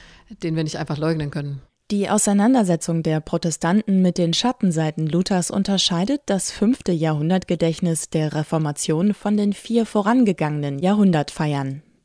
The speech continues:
Speaker 2: Diente die hundert-Jahr-Feier sechzehnhundertsiebzehn noch der konfessionellen Selbstvergewisserung, wurde Luther siebzehnhundertsiebzehn zum frommen Mann der Pietisten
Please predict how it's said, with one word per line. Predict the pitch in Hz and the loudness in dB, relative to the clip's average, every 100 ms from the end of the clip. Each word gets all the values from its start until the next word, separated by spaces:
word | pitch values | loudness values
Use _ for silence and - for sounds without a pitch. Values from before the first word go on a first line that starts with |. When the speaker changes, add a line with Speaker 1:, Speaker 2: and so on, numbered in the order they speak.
| - - - - | -20 -20 -14 -2
Speaker 2:
Diente | 170 165 165 | 0 2 0
die | 147 147 | 0 -2
hundert-Jahr-Feier | 147 190 160 151 151 165 - 202 190 180 | 0 2 2 0 0 0 0 0 2 2
sechzehnhundertsiebzehn | 165 175 202 208 185 175 160 156 160 180 - 220 196 | 2 0 0 0 0 0 -2 -2 -2 -2 -2 0 2
noch | 190 247 | 2 0
der | 202 | -2
konfessionellen | 190 214 269 - - 208 202 190 175 | -2 -2 -2 -2 -2 0 2 2 0
Selbstvergewisserung, | 165 185 - - - 147 147 147 160 143 175 277 - - - - - | 0 0 -2 -6 -4 -2 -2 -2 -2 0 0 -2 -8 -18 -20 -10 -2
wurde | 233 214 | 2 2
Luther | 185 240 262 233 | 0 -2 -2 -2
siebzehnhundertsiebzehn | 208 - - 202 185 165 - 147 165 - 170 160 | -2 -4 -2 -2 0 -2 -6 -4 -6 -4 -4 -2
zum | - 180 160 | -2 -2 -2
frommen | - 160 180 170 | -4 0 2 2
Mann | 160 165 | 0 0
der | 160 156 | -2 -4
Pietisten | - 165 - 196 - - 180 | -4 -4 -2 -2 -2 -2 -2